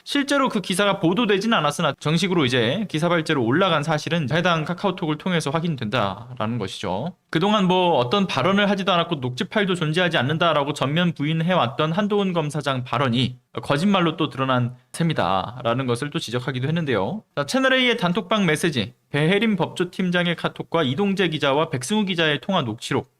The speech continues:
이런 것을 증거로 이제 드러냈습니다. 그것을 보도를 했죠. 채널A 법조팀 관련 기자들의 휴대폰에는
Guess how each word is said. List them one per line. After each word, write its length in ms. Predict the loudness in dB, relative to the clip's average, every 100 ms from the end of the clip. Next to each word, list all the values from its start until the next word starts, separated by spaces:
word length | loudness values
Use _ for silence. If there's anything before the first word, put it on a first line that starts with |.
| -6
이런 320 | 0 2 2
것을 460 | 0 2 0 0 -6 -18 _ -20 -6
증거로 400 | -2 2 2 2
이제 340 | 2 0 0 -6 -4
드러냈습니다. 840 | 0 2 0 -2 -2 -2 -2 -4 -6
그것을 360 | -4 -2 0
보도를 380 | 0 0 0 -2
했죠. 600 | -2 -2 -2 -2 -4 -6 -10 -4
채널A 320 | 0 2 2
법조팀 560 | 0 -2 -2 0 0 0
관련 400 | 0 2 2 0
기자들의 460 | 0 0 2 0
휴대폰에는 840 | 0 -2 -2 0 2 2 0 -2